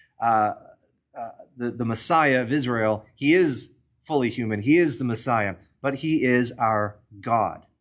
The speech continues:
We see that in his glory that he reveals. So this is the, the foremost object, according to Saint Leo.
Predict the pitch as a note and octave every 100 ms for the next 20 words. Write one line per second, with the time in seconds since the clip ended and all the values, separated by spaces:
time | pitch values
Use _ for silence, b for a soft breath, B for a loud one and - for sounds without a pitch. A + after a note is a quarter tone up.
0 | _ A2 - D3 C3 A#2+ A2 A#2 G#2+ G2+
1 | F#2+ - _ _ _ A2 C3 A2+ E2 E2+
2 | G2+ G2+ G#2+ F#2+ A2 E2 - - _ _
3 | _ _ _ _ _ _ - - B2 -
4 | - _ _ _ _ _ _ _ _ _
5 | - E3+ A2+ - B2+ B2 A2 F#2+ - _
6 | _ A2 B2+ - A2+ G#2 G2+ - _ _
7 | _ _ - F3+ F3 D#3+ C#3 - B2 A2+
8 | F#2+ E2 - - - G#2+ B2+ A2 G2+ -
9 | A2 G2+ F#2+ F2